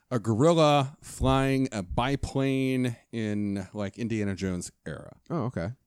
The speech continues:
Speaker 1: It was, you know, it looks pretty cool, and Spirit of the Century was pretty fun,
Speaker 2: Mm-hmm.
Speaker 1: and it led to a lot of really descriptive action. But it also required people who were really going to want to do nothing but improv.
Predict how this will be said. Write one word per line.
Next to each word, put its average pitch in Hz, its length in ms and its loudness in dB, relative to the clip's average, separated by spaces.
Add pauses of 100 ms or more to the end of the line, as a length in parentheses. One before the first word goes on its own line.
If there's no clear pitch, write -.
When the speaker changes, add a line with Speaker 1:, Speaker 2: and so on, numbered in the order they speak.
(280)
Speaker 1:
It 139 180 4
was, 139 460 4
you 240 80 4
know, 156 100 6
it 175 60 2
looks 170 160 4
pretty 143 180 0
cool, 131 240 4
and 131 140 0
Spirit 190 260 2
of 165 80 0
the 143 80 4
Century 143 300 4
was 113 120 4
pretty 113 240 2
fun, 120 440 4
Speaker 2:
Mm-hmm. 104 380 -10
Speaker 1:
and 127 100 2
it 107 60 -2
led 156 280 2
to 165 140 6
a - 20 8
lot 120 220 6
of 101 260 0
really 127 520 6 (360)
descriptive 117 960 2
action. 80 600 -4 (220)
But 123 200 4
it 135 80 6
also 190 320 4
required 131 680 0
people 123 300 -2
who 117 140 0
were 104 160 2
really 127 400 2 (400)
going 120 260 4
to 123 160 0
want 87 340 -2
to 104 100 -4
do 92 140 -4
nothing 98 380 -2
but 92 240 0
improv. - 600 -8